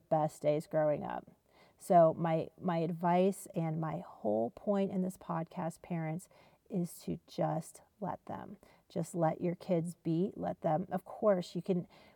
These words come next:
y-, you know, I always say, "I, are you a problem parent or a parent with a problem?" I welcome a parent with a problem. They have a problem, let's sit down, discuss, let's find a solution.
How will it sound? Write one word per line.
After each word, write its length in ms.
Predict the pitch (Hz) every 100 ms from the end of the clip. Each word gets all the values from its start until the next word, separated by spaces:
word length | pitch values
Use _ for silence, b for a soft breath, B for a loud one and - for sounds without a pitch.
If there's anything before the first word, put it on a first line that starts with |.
| -
y-, 220 | - 196
you 140 | - 208
know, 240 | 160 165 -
I 120 | 196
always 220 | 196 208
say, 500 | - 185 185 - 208 -
"I, 40 |
are 80 | 202
you 200 | 190 190
a 60 | 165
problem 440 | - 208 226 226
parent 420 | - 262 262 269 -
or 140 | - 180
a 60 |
parent 340 | 180 214 208 196
with 140 | 185
a 60 | 170
problem?" 520 | - 160 - - - -
I 160 | 214 269
welcome 800 | 202 190 214 233 196 165 156 190 _ b b _ _
a 60 | 196
parent 280 | 196 170
with 120 | - -
a 60 |
problem. 500 | - 156 - - - - b b b -
They 80 |
have 100 | 170
a 60 | 175
problem, 520 | - 202 208 226 226
let's 200 | 180 170
sit 100 | 185
down, 240 | 180 180 185
discuss, 420 | 170 - 160 -
let's 140 | 160
find 240 | - 143 -
a 40 |
solution. 640 | - - - - - -